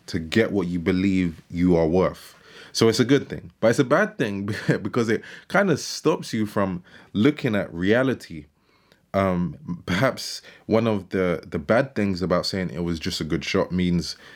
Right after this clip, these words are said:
that you're not gonna work on it because you just think it was a good shot and he kinda got lucky. I'm not saying that's for sure how he's saying it, but it sounded like that to me. Um, yeah, if you just think it's a good shot, you're less likely to work on it or think you have,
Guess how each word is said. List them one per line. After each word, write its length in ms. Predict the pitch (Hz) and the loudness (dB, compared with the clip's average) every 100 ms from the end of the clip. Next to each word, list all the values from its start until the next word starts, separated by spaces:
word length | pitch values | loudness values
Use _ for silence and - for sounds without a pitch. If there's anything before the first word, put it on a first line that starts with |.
| - | -6
that 120 | 90 | -2
you're 340 | 90 98 117 110 | 2 4 4 4
not 220 | 104 80 | 0 0
gonna 180 | 98 87 | 0 2
work 320 | 98 123 - | 4 2 0
on 80 | 90 | -6
it 120 | 71 | -6
because 260 | - 85 82 | -6 -6 -2
you 100 | 113 | -2
just 220 | 107 - | -2 -4
think 120 | 87 | -4
it 60 | 87 | -2
was 100 | 80 | -4
a 40 | |
good 220 | 76 87 | -2 -2
shot 220 | - 107 85 | 2 0 0
and 80 | |
he 100 | 85 | -2
kinda 260 | 87 95 90 | -2 0 -2
got 220 | 82 76 | -2 -2
lucky. 480 | 87 113 117 85 - _ _ _ _ - - - | 2 2 0 -12 -12 _ _ _ _ -20 -16 0
I'm 120 | 101 | 4
not 140 | 123 | 4
saying 180 | - 117 | 2 0
that's 200 | 101 90 | 0 -4
for 180 | - 95 | -6 -4
sure 440 | - - 135 127 | -4 0 4 4
how 200 | 117 110 | 2 -2
he's 280 | 104 92 92 | -4 -6 -8
saying 300 | - 123 104 | -4 -2 -2
it, 140 | 80 76 | -4 -4
but 180 | 92 | -4
it 60 | 85 | -4
sounded 500 | - - 110 110 92 | -8 -2 0 0 -2
like 240 | 90 87 | -2 -2
that 200 | 85 78 - | -4 -8 -6
to 100 | 90 | -4
me. 280 | 95 82 - _ - - - - - | -2 -4 -10 _ -20 -20 -20 -16 -2
Um, 580 | 90 90 87 82 82 76 _ _ - - _ _ _ _ _ - | 2 2 2 0 -4 -8 _ _ -20 -20 _ _ _ _ _ -4
yeah, 200 | 95 110 | 2 4
if 200 | 95 92 | 4 2
you 120 | 117 | 4
just 180 | 113 113 | 4 2
think 140 | 120 | 0
it's 120 | 101 92 | 0 0
a 40 | |
good 160 | 98 90 | 0 0
shot, 300 | - 135 95 | 0 0 2
you're 140 | 98 | 2
less 320 | 101 110 - | 2 2 0
likely 280 | 110 98 92 | -2 0 -2
to 120 | 90 90 | -6 -4
work 400 | 85 113 117 95 | 2 2 2 -4
on 80 | |
it 60 | 87 | -6
or 160 | 64 80 | -6 -12
think 280 | - 87 | -10 -8
you 120 | 92 90 | -4 -2
have, 340 | 87 78 - | -2 -4 -10